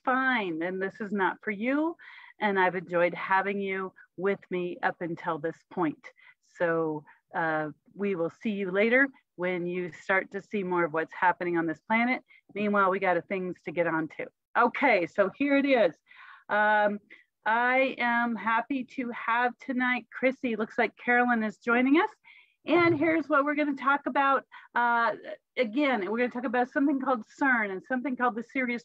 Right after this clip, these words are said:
Portal. And I, like I said, I did a video earlier today, and we're gonna talk about how that's affecting us as humans on this planet. Is it affecting us as humans on this planet? And what does that mean? All right, here we go. So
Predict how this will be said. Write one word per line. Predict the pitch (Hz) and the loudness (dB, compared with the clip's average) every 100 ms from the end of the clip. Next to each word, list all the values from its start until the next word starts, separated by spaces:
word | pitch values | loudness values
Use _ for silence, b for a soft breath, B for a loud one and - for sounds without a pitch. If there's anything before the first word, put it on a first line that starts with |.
| - | -2
Portal. | 254 240 214 | 2 2 2
And | 202 202 | 2 0
I, | 202 | -2
like | 214 208 214 | 0 0 -2
I | |
said, | - 208 | -2 0
I | 202 | 0
did | 208 | -2
a | 208 | -2
video | 214 214 202 - | -2 -2 -4 -2
earlier | 202 202 202 190 190 | -2 0 -2 -4 -6
today, | - 180 262 311 339 B B B - | -10 -4 0 2 0 B B B -6
and | 226 | -2
we're | 226 | 0
gonna | 226 196 | 0 0
talk | 226 226 | -2 0
about | 208 202 - | 0 0 -2
how | - 233 233 | 0 2 4
that's | 214 - | 2 0
affecting | 220 214 202 214 196 | -6 -4 -4 -4 -4
us | 180 185 | -4 -6
as | - | -10
humans | 240 220 208 | -6 -4 -2
on | 202 | -2
this | 190 175 | -4 -4
planet. | 269 294 294 - - | 0 4 2 0 0
Is | 440 403 | 2 4
it | 359 | 0
affecting | 214 220 185 - 185 | 0 -2 -2 -4 -2
us | 175 175 _ b b b - | 0 -2 _ b b b -2
as | 202 - | -2 0
humans | 226 208 185 | -2 0 0
on | 202 | 0
this | 202 185 | 0 -4
planet? | 240 220 220 208 | -2 0 0 -2
And | 175 170 156 | -2 -2 0
what | 202 - | -2 0
does | 208 196 196 | -2 -2 0
that | 180 185 - | 2 2 -2
mean? | 175 185 175 156 - | -6 -4 -2 -2 0
All | 214 | 2
right, | 220 202 - | 2 0 -2
here | 262 | -2
we | 277 | 0
go. | 233 - _ _ _ _ - | 0 -2 _ _ _ _ -2
So | 302 262 170 | 2 4 2